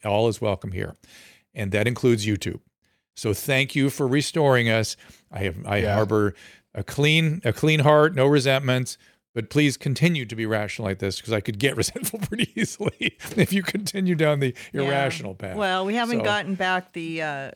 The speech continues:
Speaker 3: Naomi Wolf yet, so
Speaker 1: Well,
Speaker 3: don't get
Speaker 1: y-,
Speaker 3: excited.
Speaker 1: you know
Speaker 2: That,
Speaker 1: what?
Speaker 2: well, and
Speaker 1: That
Speaker 2: that was
Speaker 1: one, that one's got some problems. That one's got, I, I'm not
Speaker 3: Are,
Speaker 1: surprised on
Speaker 3: no,
Speaker 1: that
Speaker 3: there's
Speaker 1: one.
Speaker 3: not problems.
Speaker 1: There is, in, late in
Speaker 2: They're
Speaker 1: that conversation, there were things said that I could
Speaker 3: Okay.
Speaker 1: see them taking issues. So we'll take 'em out.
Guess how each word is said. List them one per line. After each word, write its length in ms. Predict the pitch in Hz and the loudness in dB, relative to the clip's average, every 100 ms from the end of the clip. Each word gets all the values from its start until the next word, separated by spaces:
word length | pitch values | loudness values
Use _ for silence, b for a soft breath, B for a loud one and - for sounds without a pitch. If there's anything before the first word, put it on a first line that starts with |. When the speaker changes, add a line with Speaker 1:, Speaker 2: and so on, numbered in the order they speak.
| _ _ 180 | _ _ -8
Speaker 3:
Naomi 400 | 175 175 170 156 | -6 -4 -6 -8
Wolf 360 | 151 151 147 | -6 -8 -8
yet, 300 | 139 120 - | -12 -12 -14
so 120 | - 127 | -4 0
Speaker 1:
Well, 180 | 147 | 2
Speaker 3:
don't 80 | 156 | 0
get 100 | 208 185 | -2 -4
Speaker 1:
y-, 60 | 156 | -4
Speaker 3:
excited. 300 | 156 165 147 | -4 -2 -2
Speaker 1:
you 60 | |
know 180 | 156 160 | 0 2
Speaker 2:
That, 220 | 160 180 | 4 4
Speaker 1:
what? 80 | 156 | 4
Speaker 2:
well, 140 | 156 | 6
and 80 | 160 160 | 6 6
Speaker 1:
That 100 | 165 | 4
Speaker 2:
that 60 | |
was 140 | 175 165 | 4 2
Speaker 1:
one, 200 | 160 - | -2 -6
that 320 | 107 120 147 | 0 2 4
one's 240 | 180 185 156 | 4 2 4
got 240 | 170 156 | 2 2
some 140 | 180 | 0
problems. 600 | 139 156 175 135 80 69 - | 2 4 4 2 -2 -6 -2
That 200 | 120 139 | 2 4
one's 160 | 156 | 4
got, 180 | 147 143 | 4 4
I, 160 | 135 147 | 4 4
I'm 80 | 131 | 0
not 180 | 147 165 | 2 0
Speaker 3:
Are, 40 | |
Speaker 1:
surprised 420 | 247 131 143 143 101 | 0 -2 -2 -2 -4
on 100 | - | -4
Speaker 3:
no, 100 | 381 | -4
Speaker 1:
that 80 | |
Speaker 3:
there's 240 | - - - | -4 -6 -8
Speaker 1:
one. 100 | 359 | -10
Speaker 3:
not 160 | 381 | -10
problems. 320 | - 233 208 190 | -8 -2 0 2
Speaker 1:
There 140 | 147 | 2
is, 300 | 160 175 185 | 2 2 0
in, 240 | 202 147 175 | -2 -8 -4
late 300 | 131 151 165 | 2 4 4
in 60 | |
Speaker 2:
They're 100 | 143 | 4
Speaker 1:
that 240 | 139 156 160 | 4 0 -2
conversation, 840 | 156 147 156 - 143 117 - 117 | -4 -2 -4 0 0 0 -2 -4
there 120 | 113 | 0
were 100 | 107 | 0
things 400 | 104 - 131 147 | 0 0 -2 -2
said 300 | - 175 135 | 0 0 0
that 100 | 117 | 0
I 100 | 110 | 0
could 180 | 117 120 | 0 -2
Speaker 3:
Okay. 140 | 208 | -4
Speaker 1:
see 40 | 139 | -4
them 120 | 139 | -4
taking 240 | 120 120 165 | -4 -6 -6
issues. 280 | - 127 | -4 -4
So 60 | 123 | -2
we'll 80 | 131 | 0
take 180 | 170 175 | 0 0
'em 80 | |
out. 220 | 220 226 | -4 -8